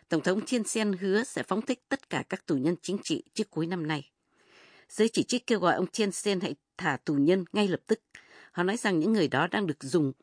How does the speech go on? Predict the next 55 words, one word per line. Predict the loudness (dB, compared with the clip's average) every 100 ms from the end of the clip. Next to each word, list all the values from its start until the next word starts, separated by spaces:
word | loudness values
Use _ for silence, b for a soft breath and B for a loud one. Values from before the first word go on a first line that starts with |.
| _
như | -2
những | 0 -2 -4
con | -6
cờ | -2 0 0 -2 -4
để | -2
mặc | -2 -6
cả | -6 -6 -4
với | -4 -4
phương | -4 -6 -4
Tây. | -4 -4 -6 _ _ _ _ b b b b b b
Lệnh | 0 0
ân | 2 0
xá | 2 2
mới | 2 2
nhất | 0 -2
được | -2 -2
đưa | 0
ra | 0 -2
trong | -2 -4 -4
cùng | -2 0
ngày, | 0 -2 -6
nhà | -4
lãnh | -2 0
đạo | -2
Miến | -2 -2 0
Điện | -2 0
lên | 0 2
đường | 0 0
sang | -4 -6
Brunei | -2 -2 -2 -4 -10 b b
để | -2
dự | 0 2
một | 2 0
hội | 0 2
nghị | 4 4 0 _ _
với | -8
các | -6 -4
nhà | -4
lãnh | -2 -4
đạo | -4 -6
khu | -4 -4
vực | -2 -4 _ _
và | -6 -4 -4
quốc | -6 -4
tế. | -6 -6 -8 _ _ _ _ _ _ _ _ _ b b b b b b 0
Truyền | 2
thông | 4 4
nhà | 4
nước | 2 2
Trung | 2
Quốc | 2 0
nói | 0 0
có | 0
ít | -2 2
nhất | 2